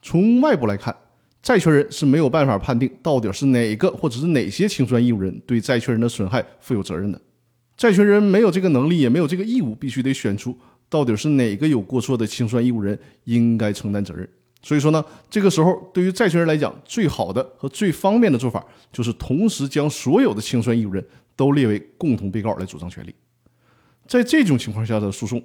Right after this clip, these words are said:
因为被告一方是多人，诉讼标的是共同的，所以说呢，这个诉讼就属于必要的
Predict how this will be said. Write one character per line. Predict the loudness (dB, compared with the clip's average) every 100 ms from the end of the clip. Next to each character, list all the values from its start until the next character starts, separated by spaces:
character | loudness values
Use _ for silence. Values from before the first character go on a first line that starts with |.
| -10 _ _
因 | 0 4
为 | 2 0 -4
被 | -2 2
告 | 2 2
一 | 0
方 | 0 0 0
是 | -2 -2
多 | 2 2
人， | 2 -4 _ _ _
诉 | -4 0
讼 |
标 | 2 0
的 | 0
是 | -4
共 | -4
同 | -4 -2
的， | -6 -6
所 | _ -4
以 | 0
说 | 0
呢， | 0 -6 _ _
这 | 0
个 | 2
诉 | 2
讼 | -2 -4 -6
就 | -6
属 | -4 -8
于 | -8 _ _
必 | -4
要 | 0
的 | -2